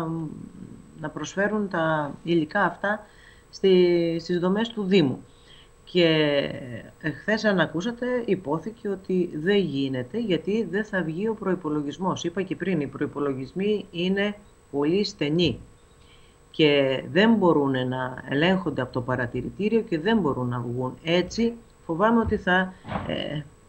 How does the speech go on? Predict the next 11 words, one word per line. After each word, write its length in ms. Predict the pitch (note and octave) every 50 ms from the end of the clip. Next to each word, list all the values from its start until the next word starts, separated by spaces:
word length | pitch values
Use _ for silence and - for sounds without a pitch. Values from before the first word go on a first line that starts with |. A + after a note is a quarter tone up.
| - - - - - -
πολλοί 300 | - D#3 D#3+ G3 A3 A3
δήμοι, 320 | E3 B2+ C#3 C#3 D3+ E3+ F#3
δεν 140 | F#3+ A3
ξέρω 300 | E3 C#3 A#2+ C#3 C3+ C3+
για 160 | C#3 C3 C#3 B2+
το 120 | C3+ B2+
δικό 300 | B2+ B2 - - B2+ B2+
μας, 360 | C3 C#3+ D3+ E3 - - - -
ότι 160 | F3+ - G#3+
θα 140 | F#3+ F#3+ G3
εκτροχιαστούν. 920 | F#3+ F#3+ - - F#3 F3+ F#3 - G#3 G3+ A3 A3 - - C4 F#3 B2+ A#2